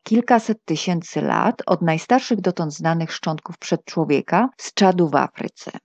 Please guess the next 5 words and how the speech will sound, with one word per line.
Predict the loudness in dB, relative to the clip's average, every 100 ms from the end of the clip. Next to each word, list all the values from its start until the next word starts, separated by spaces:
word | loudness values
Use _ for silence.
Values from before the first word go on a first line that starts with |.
| _ _ _ _ _ _ _ _ _ _ _ _ _ _ _ _ _ _ _ _ _ _ _ _ _ _ _ _ _ _ _ _ _ _ _ _ _
Siedem | 2 4 6 8 8
milionów | 10 10 10 8 6
dwieście | 4 4 4 0 -4
tysięcy | -4 0 0 0 0
lat | 0